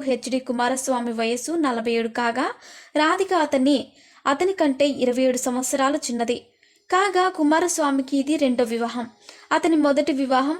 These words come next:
పంతొమ్మిది వందల ఎనభై ఆరు సంవత్సరంలో జరిగింది. నివేదికల ప్రకారం ఇది రాధికకు రెండో వివాహం కూడా. ఆమె రెండు వేలు సంవత్సరంలో రతన్ అనే వ్యక్తిని వివాహం చేసుకుంది. అయితే ఈ వివాహం త్వరలోనే విడిపోయింది.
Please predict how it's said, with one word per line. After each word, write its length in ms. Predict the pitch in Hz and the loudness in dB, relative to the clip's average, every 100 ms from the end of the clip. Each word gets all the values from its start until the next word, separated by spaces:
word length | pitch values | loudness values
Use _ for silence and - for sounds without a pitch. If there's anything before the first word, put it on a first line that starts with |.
| 381 | -2
పంతొమ్మిది 440 | 262 262 294 277 269 | -2 0 0 2 2
వందల 220 | 254 247 226 | 2 0 0
ఎనభై 220 | 226 233 247 | 0 2 2
ఆరు 120 | 262 262 | 2 0
సంవత్సరంలో 480 | 240 233 254 247 262 | -4 -6 -4 -2 -2
జరిగింది. 360 | 247 226 226 233 - _ - - - | -2 -4 -6 -8 -10 _ -20 -8 0
నివేదికల 500 | 330 392 403 392 311 294 | 2 4 2 2 0 2
ప్రకారం 400 | 254 254 254 277 - | 0 2 2 2 0
ఇది 120 | 240 254 | 0 0
రాధికకు 460 | 233 240 262 262 285 262 | 2 0 -2 -4 -2 0
రెండో 220 | 240 247 233 | 0 -2 -2
వివాహం 360 | 240 220 240 247 233 | -2 -2 -2 -4 -2
కూడా. 180 | 240 233 - - - - 302 | -2 -2 -6 -20 -20 -2 2
ఆమె 160 | 339 330 | 2 4
రెండు 200 | 302 285 311 | 4 4 4
వేలు 200 | 311 302 | 2 2
సంవత్సరంలో 560 | 277 254 - 262 254 277 427 359 | 0 -2 -2 -2 2 2 2 0
రతన్ 260 | 262 277 262 | 0 0 0
అనే 120 | 247 240 | 0 -2
వ్యక్తిని 360 | 233 269 294 269 | -2 0 2 2
వివాహం 320 | 233 240 240 226 | 0 -2 -2 -4
చేసుకుంది. 440 | 233 233 247 240 - - - - - | -4 -4 -4 -6 -6 -12 -20 -6 0
అయితే 220 | 381 392 349 254 262 | 0 2 0 2 0
ఈ 60 | 247 | 2
వివాహం 380 | 262 285 285 294 277 | 2 2 2 0 0
త్వరలోనే 380 | 247 247 254 277 | 0 2 0 2
విడిపోయింది. 520 | 269 233 240 233 233 | 0 0 -2 -2 -2